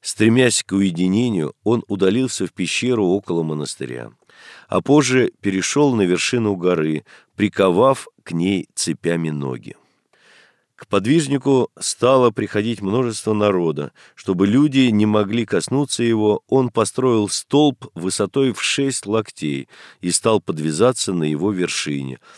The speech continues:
на открытой площадке в два локтя. Через несколько лет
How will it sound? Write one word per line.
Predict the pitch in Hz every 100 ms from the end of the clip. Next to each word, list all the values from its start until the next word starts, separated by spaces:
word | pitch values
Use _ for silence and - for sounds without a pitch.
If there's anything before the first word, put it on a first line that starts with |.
| - -
на | 85
открытой | 98 - 123 120 110
площадке | 87 95 - 104 123 117 - 104
в | 71
два | 73 78 98
локтя. | 92 78 - - 64 58 _ _ _ _ _ _ _
Через | - 101 95
несколько | 107 120 - 104 -
лет | 95 101 120